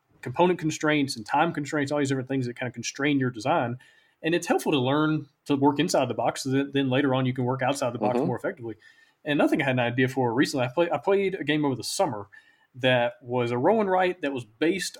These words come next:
Speaker 1: on another game, a big game, bigger game, that had done really well for a publisher. And I think they thought, "Hey, why don't we just make a roll and write version of this, this other popular game that we've sold lots of copies of?"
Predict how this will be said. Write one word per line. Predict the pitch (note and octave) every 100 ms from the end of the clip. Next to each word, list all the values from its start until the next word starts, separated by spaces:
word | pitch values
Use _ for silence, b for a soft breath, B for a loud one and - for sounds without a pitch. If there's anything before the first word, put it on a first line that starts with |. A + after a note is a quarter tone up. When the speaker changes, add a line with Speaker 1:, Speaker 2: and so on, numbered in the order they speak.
| -
Speaker 1:
on | C3 B2+ B2 A#2+ B2+ -
another | B2 D3+ A3
game, | D#3+ A2+
a | A2+
big | - D#3+ C#3+
game, | A2+ G2+ A2+ B2+ -
bigger | C#3+ C#3
game, | G2+ G#2 b b b b
that | B2+ B2 A#2
had | C3+
done | C#3+
really | C3+ C3
well | B2+ A#2+
for | B2+
a |
publisher. | C#3+ C#3+ C#3 C#3+
And | D3
I |
think | D3+ B3+ -
they | F3
thought, | F3+ F3 G#3+
"Hey, | E4+
why | C#3
don't | F3
we | E3
just | D#3+
make | D#3+
a | D3+
roll | C#3
and | D3+
write | D3 C#3
version | C#3+ C#3
of | C#3
this, | C#3+ - _
this | C#3 C3+ D3
other | D3+ C#3+
popular | D#3 C#3+ C#3+
game | C#3 C#3 C3
that | C3
we've | B2+ B2
sold | C3+ B2+
lots | A#2
of | -
copies | G#3 C3+
of?" | B2